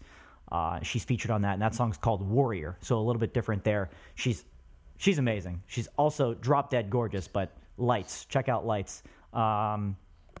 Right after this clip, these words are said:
the band Circle Waves teamed up with my girl, uh, Lindsay from Paris to redo their song Fire That Burns.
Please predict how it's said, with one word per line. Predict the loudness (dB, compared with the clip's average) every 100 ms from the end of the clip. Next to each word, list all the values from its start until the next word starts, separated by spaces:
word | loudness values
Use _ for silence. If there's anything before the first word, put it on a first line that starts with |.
| -20 -8
the | 0
band | 2 2 0
Circle | 0 2 2
Waves | 2 0 -2
teamed | -2 0 2
up | 0 2
with | -2 -2 -20 -20 -20 -8
my | 0 2 4
girl, | 2 0 0
uh, | 0 0
Lindsay | 2 2 2 0
from | 0 0 2
Paris | 2 2 2 -4 -12 -10 -2
to | 2
redo | 4 4 4 2 2
their | 2
song | 0 0 2 0 -2
Fire | 0 2 2
That | -2
Burns. | 0 2 2 -2